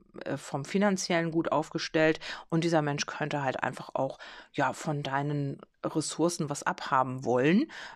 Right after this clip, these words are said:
ähm, weil man dann auch so die Stabilität durch dich hätte im Leben. Das ist auch nochmal eine Maßnahme. Und dieser Mensch, der hier kommt oder der schon da ist, ähm,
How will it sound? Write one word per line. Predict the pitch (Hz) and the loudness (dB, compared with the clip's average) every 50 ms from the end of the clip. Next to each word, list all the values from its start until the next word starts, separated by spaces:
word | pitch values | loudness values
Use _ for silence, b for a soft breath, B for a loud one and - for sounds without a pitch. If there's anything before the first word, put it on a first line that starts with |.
| B - | B 6
ähm, | 165 170 170 170 170 170 165 165 170 - - - - | 10 10 10 10 10 8 6 4 2 0 -2 -6 -8
weil | 147 151 160 151 147 151 175 208 226 233 | -8 -4 4 6 8 10 10 10 8 8
man | 220 208 185 180 185 180 | 8 6 6 6 4 6
dann | 175 170 170 180 185 | 6 6 6 6 4
auch | - - 180 - - - | 4 4 2 2 0 -6
so | 151 - 170 175 | -4 0 2 2
die | 165 165 | 2 2
Stabilität | - - 170 156 156 156 156 156 156 - - 175 175 | 0 2 2 2 2 2 0 -2 -2 0 -2 -2 0
durch | - 156 - - _ | 0 -2 -2 -4 _
dich | - 214 226 220 - - - | 4 4 4 4 2 -6 -2
hätte | - 139 - - 131 123 - 107 | -2 -2 -2 -2 -4 -4 -4 -4
im | - - 139 135 | -2 -2 -2 0
Leben. | 135 135 135 131 131 131 110 - - _ _ _ | 0 0 2 2 0 -2 -4 -6 -8 _ _ _
Das | - 143 151 - | 0 0 0 0
ist | - - - | -2 -2 0
auch | - 165 175 | 0 0 0
nochmal | 165 156 151 135 | 0 0 0 -2
eine | 135 139 | -2 -2
Maßnahme. | 135 135 131 131 131 - - 135 127 147 160 190 233 226 B B B B B B B B B | 0 0 0 0 0 0 0 2 2 4 4 2 2 0 B B B B B B B B B
Und | - 196 190 190 - - 160 | 6 6 6 6 4 2 2
dieser | 202 208 226 220 | 4 6 6 6
Mensch, | 208 202 202 208 - | 6 6 4 4 2
der | 185 | 2
hier | 175 180 160 | 2 2 0
kommt | - - - 240 269 294 - | 2 6 6 6 6 6 4
oder | - 190 190 | 4 4 4
der | 175 180 170 | 4 2 0
schon | - - 160 147 143 | 0 -2 -4 -2 2
da | 147 165 190 214 - | 4 6 6 6 6
ist, | - 208 214 208 - - B B B B B B B | 4 2 0 -2 -4 -8 B B B B B B B
ähm, | - 180 180 175 180 180 180 180 170 | 6 8 8 8 8 6 4 4 2